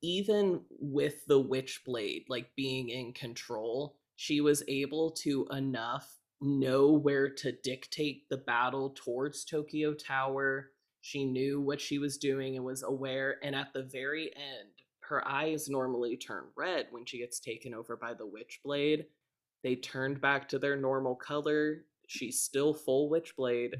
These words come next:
and is able to, from a distance, speak to her daughter, tell her, "I love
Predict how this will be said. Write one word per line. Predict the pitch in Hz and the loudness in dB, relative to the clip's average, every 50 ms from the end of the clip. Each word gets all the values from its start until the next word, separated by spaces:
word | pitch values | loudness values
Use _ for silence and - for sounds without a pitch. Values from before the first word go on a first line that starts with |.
| 127 127 - | -12 -10 -8
and | 139 127 127 | -6 -6 -4
is | 117 113 117 - | -6 -6 -6 -4
able | - 127 123 123 - 123 123 113 - | -2 0 0 0 -2 -4 -6 -6 -6
to, | - 139 117 110 101 95 - _ _ _ _ _ _ _ _ _ _ _ _ _ _ _ _ _ _ _ - | -6 -6 -4 -4 -6 -10 -12 _ _ _ _ _ _ _ _ _ _ _ _ _ _ _ _ _ _ _ 0
from | - 180 180 175 | 2 4 4 6
a | 160 143 | 4 4
distance, | 135 139 143 139 135 - - - 127 123 107 120 - - | 6 6 6 6 6 4 0 2 0 0 0 0 -2 0
speak | - - - - 139 135 135 135 - - | -2 -2 -2 0 0 0 -2 -2 -8 -8
to | - 143 127 127 | -4 -2 -2 0
her | 131 127 123 123 | 0 0 0 0
daughter, | 123 123 117 117 117 117 117 110 110 | 0 0 2 2 0 0 0 -2 -4
tell | - - - 127 123 123 | -4 -6 -4 -2 -2 -2
her, | 123 135 131 123 | 0 0 0 2
"I | 127 123 123 | 2 0 -2
love | 113 113 117 113 110 | -4 -4 -6 -6 -8